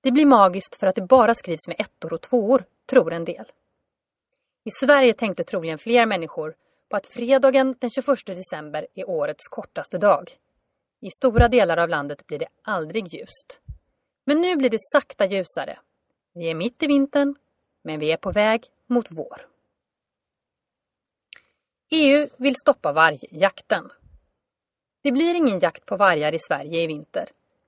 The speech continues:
I alla fall inte om E U-kommissionen får bestämma. Sveriges miljöminister Lena Ek gillar inte E U:s planer. Hon vill inte att E U ska stoppa den svenska vargjakten.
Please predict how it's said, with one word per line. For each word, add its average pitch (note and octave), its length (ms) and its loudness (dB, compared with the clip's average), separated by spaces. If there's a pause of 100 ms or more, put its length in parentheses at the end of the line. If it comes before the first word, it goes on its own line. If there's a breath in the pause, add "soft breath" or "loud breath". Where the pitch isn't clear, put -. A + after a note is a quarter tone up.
(340)
I F3 100 -4
alla D#3 120 0
fall E3 220 2
inte G#3+ 220 0
om D#3+ 120 -2
E F3 100 -6
U-kommissionen C4 680 0
får E4 80 -2
bestämma. C4 420 -6 (1700)
Sveriges D#4+ 400 4
miljöminister A#3 720 0
Lena G#3 240 -2
Ek F#3 300 -2 (340)
gillar F#3+ 420 0
inte G3 260 -4
E E3 160 -6
U:s D3 160 -12
planer. F3 480 -8 (840)
Hon D4 140 4
vill F3 180 0
inte A3+ 240 4
att E3 120 -4
E F3 120 -4
U D3+ 80 -6
ska - 160 -12
stoppa - 380 0
den C4+ 120 6
svenska A#3+ 320 0
vargjakten. E3 580 -2